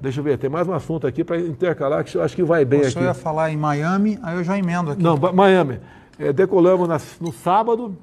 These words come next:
Speaker 1: é, de manhã para, para os Estados Unidos. Vamos fazer uma escala de uma hora e meia em Boa Vista.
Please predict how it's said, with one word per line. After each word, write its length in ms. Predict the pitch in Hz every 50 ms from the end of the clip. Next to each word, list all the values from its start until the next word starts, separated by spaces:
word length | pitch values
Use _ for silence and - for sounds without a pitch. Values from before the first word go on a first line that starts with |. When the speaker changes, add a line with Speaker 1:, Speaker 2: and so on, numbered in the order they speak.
| - - _ _ _ _ _ - - - _ _ _ _ -
Speaker 1:
é, 220 | 131 131 139 143
de 140 | 123 139 175
manhã 400 | 180 180 160 151 151 151 151 147
para, 500 | 127 - 143 143 143 143 139 131 127 123 127 147 156 - - - - - - -
para 160 | 135 135 131
os 60 | 113
Estados 220 | - 151 143 139 151
Unidos. 420 | 160 170 202 240 226 - - - - - - - - - - - - - -
Vamos 220 | 117 156 196 185
fazer 240 | - 165 147 127 165
uma 140 | 170 170 160
escala 360 | 135 - - 151 156 156 151
de 80 | 123 147
uma 120 | 151 160
hora 100 | 165 160
e 60 | 147
meia 180 | 143 147 147 143
em 40 | 127
Boa 220 | 123 180 185 160
Vista. 440 | 110 147 208 233 - - 233 214